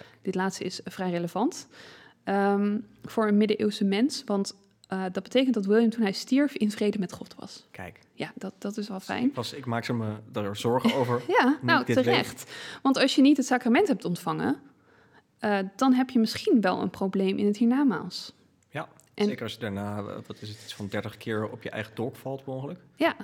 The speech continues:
Speaker 1: ja, zeker. Dus dit, eh, dit zorgt in ieder geval voor een stukje betere zielenhel. <laughs> Die deur, eh, die is dus op slot.
Speaker 2: Ja.
Speaker 1: Met alleen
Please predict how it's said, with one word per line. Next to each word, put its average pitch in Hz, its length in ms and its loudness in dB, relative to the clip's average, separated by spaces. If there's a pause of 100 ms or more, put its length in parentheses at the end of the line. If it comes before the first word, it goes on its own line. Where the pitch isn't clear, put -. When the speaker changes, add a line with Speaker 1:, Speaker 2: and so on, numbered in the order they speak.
(200)
Speaker 1:
ja, 247 300 2
zeker. - 500 -6
Dus 185 200 -12
dit, - 260 -10
eh, 190 100 -8
dit 226 200 -2
zorgt 190 260 -4
in 226 60 2
ieder 226 140 0
geval - 120 -20
voor 220 80 -2
een 208 120 -2
stukje 202 260 -6
betere 180 500 -6
zielenhel. - 480 -8 (720)
<laughs> 247 100 -2 (1600)
Die 254 160 4
deur, 294 540 4
eh, 233 280 4
die 247 100 6
is 247 80 0
dus 247 140 2
op 233 100 -2
slot. - 380 -4 (240)
Speaker 2:
Ja. 117 200 -10 (640)
Speaker 1:
Met 220 240 0
alleen 226 340 2